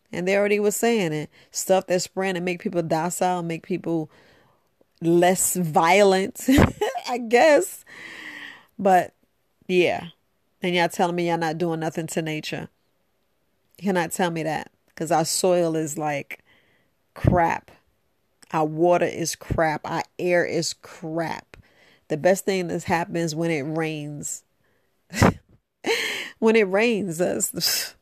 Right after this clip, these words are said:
<sighs> I'ma leave it there. But all right, family, Herbalist Viola. Just venting. Just venting. Just venting.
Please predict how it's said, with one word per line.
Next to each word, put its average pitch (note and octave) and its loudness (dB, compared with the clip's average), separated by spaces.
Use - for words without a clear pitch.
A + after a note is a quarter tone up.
<sighs> - -20
I'ma E3 -6
leave E3 0
it - -10
there. D3 -8
But F#3 2
all G#3 6
right, F3 2
family, D#3 -6
Herbalist E3 -2
Viola. D#3+ -2
Just F#3 -4
venting. E3 -4
Just E3 -4
venting. D3+ -10
Just D#3+ -10
venting. D3+ -12